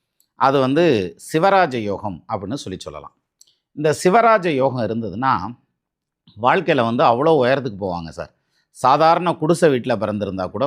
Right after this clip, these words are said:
கோபுரத்துல போய் உட்கார வச்சுப்படும் அப்படின்ற மாதிரியான அமைப்பு. அதே மாதிரி அரசாங்கத்துல, அரசியல்ல தலைமை பொறுப்புக்கு வர்றதுங்கிறது, லீடர்ஷிப் குவாலிட்டி வர்றதுங்கிறது, அது மாதிரி பெரிய யோகத்தை கொண்டு வந்து கொடுக்கும்.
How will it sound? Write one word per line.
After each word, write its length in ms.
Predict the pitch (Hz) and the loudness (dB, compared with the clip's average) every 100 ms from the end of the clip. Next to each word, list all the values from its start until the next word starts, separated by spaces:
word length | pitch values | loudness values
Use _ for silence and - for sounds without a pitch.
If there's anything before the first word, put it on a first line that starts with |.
| 151 | -2
கோபுரத்துல 520 | 139 160 160 117 117 | 0 4 2 2 -4
போய் 140 | 101 127 | -2 -4
உட்கார 300 | 104 110 107 | -4 -4 -4
வச்சுப்படும் 460 | 85 90 80 90 71 110 | -6 -12 -14 -14 -6 -6
அப்படின்ற 360 | 104 98 107 | -4 -6 -6
மாதிரியான 380 | 107 87 87 104 | -8 -8 -10 -8
அமைப்பு. 500 | 95 82 - 120 - _ _ _ _ - | -10 -12 -14 -14 -14 _ _ _ _ -4
அதே 240 | 127 180 | 2 4
மாதிரி 360 | 165 143 165 147 | 4 0 2 4
அரசாங்கத்துல, 840 | 117 156 151 147 135 117 90 104 113 107 | 4 2 0 0 0 -2 -4 0 2 2
அரசியல்ல 720 | 113 143 - 123 107 104 104 | 2 -2 -4 -4 -2 -2 -2
தலைமை 360 | - 135 156 143 | 0 0 0 -2
பொறுப்புக்கு 500 | 113 104 92 95 95 | -4 -8 -8 -6 -4
வர்றதுங்கிறது, 600 | 98 90 101 95 95 107 | -4 -8 -8 -8 -8 -8
லீடர்ஷிப் 520 | 123 151 139 - 90 | -4 -4 -4 -6 -10
குவாலிட்டி 340 | 104 101 95 95 | -6 -6 -6 -6
வர்றதுங்கிறது, 580 | 92 95 90 95 90 95 | -4 -4 -8 -10 -8 -4
அது 140 | 107 | -4
மாதிரி 180 | 135 160 | -4 -8
பெரிய 640 | 143 139 170 165 107 85 107 | -6 -4 2 2 2 -2 -6
யோகத்தை 420 | 113 104 - 95 | -6 -4 -8 -12
கொண்டு 220 | 87 85 | -12 -14
வந்து 180 | 80 80 | -16 -16
கொடுக்கும். 280 | 71 - | -20 -20